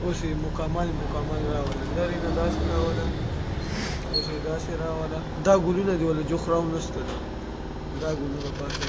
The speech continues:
دي. دا ورته یو یو ګل وښایاست. دا لومړی دویمه ویډیو ګلولې نو دا اوس پکې مونږ هم لږ لږ راوله.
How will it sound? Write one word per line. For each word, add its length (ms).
دي. 100
دا 100
ورته 200
یو 240
یو 200
ګل 180
وښایاست. 440
دا 80
لومړی 420
دویمه 340
ویډیو 340
ګلولې 500
نو 80
دا 120
اوس 200
پکې 280
مونږ 220
هم 180
لږ 120
لږ 120
راوله. 380